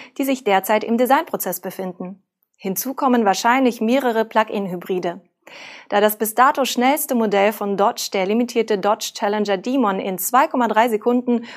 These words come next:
von null auf sechzig Meilen pro Stunde sprintet, geht man davon aus, dass das geplante Elektroauto extrem leistungsstark ausfallen wird.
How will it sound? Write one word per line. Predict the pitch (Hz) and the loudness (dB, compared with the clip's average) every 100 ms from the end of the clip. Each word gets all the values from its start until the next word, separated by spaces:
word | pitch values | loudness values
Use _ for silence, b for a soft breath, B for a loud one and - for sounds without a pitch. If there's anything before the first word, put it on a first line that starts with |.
| B | B
von | - 208 | -6 0
null | 214 277 | 2 4
auf | - 202 | 4 2
sechzig | - 233 262 - 262 | 2 -2 -2 -6 -4
Meilen | 214 196 202 202 208 | 0 0 0 -2 -4
pro | - 269 | 0 0
Stunde | 269 247 269 214 | 0 -2 0 0
sprintet, | - 196 180 277 - B B B | -4 -8 -2 -2 -2 B B B
geht | - 311 | -6 -2
man | 302 | 2
davon | 233 208 196 | 4 2 0
aus, | - 170 208 302 | -2 0 0 -2
dass | 233 233 | -4 -6
das | 220 | -8
geplante | - 226 262 330 | -6 0 2 4
Elektroauto | - 277 294 240 - 220 214 | 2 2 0 0 2 2 0
extrem | - - 240 262 | -6 -6 -2 0
leistungsstark | 196 202 269 262 190 - 190 180 | 2 0 0 -6 -8 -6 -4 -4
ausfallen | - 185 - 190 185 185 | -2 -4 -2 -6 -6 -6
wird. | 185 180 | -6 -8